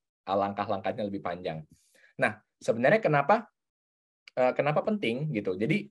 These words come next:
dari semua total, jadi kan tadi saya bilang bahwa neutron itu adalah komponen yang sangat penting dalam reaktor nuklir. Nah, dari sera-, dari seratus persen total neutron itu, neutron terlambat itu, neutron delayed neutron ini sebenarnya hanya sepuluh persen. Nah, tapi,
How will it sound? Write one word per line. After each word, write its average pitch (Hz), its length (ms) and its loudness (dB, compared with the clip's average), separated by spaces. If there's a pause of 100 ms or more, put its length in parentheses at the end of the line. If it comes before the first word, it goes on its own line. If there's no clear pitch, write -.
(140)
dari 127 240 4
semua 131 560 2
total, 123 480 2
jadi 135 160 4
kan 165 240 2
tadi 160 160 2
saya 160 160 2
bilang 151 240 2
bahwa 107 240 2
neutron 123 400 2
itu 135 240 2
adalah 143 160 0 (320)
komponen 113 640 2
yang 120 240 -2
sangat 117 320 -4
penting 127 240 -6
dalam 113 240 2
reaktor 104 320 0
nuklir. 95 320 -2 (520)
Nah, 107 240 0
dari 117 240 6
sera-, 120 440 0
dari 113 200 4
seratus 123 400 -2
persen 123 400 -2
total 113 340 2
neutron 110 300 0
itu, 104 340 -4 (320)
neutron 127 560 2
terlambat 120 540 0
itu, 113 160 0
neutron 101 500 0
delayed 104 300 2
neutron 104 280 -2
ini 131 200 -4
sebenarnya 117 440 0
hanya 131 200 -2
sepuluh 127 260 -2
persen. 104 460 -2 (440)
Nah, 101 260 -2
tapi, 139 460 0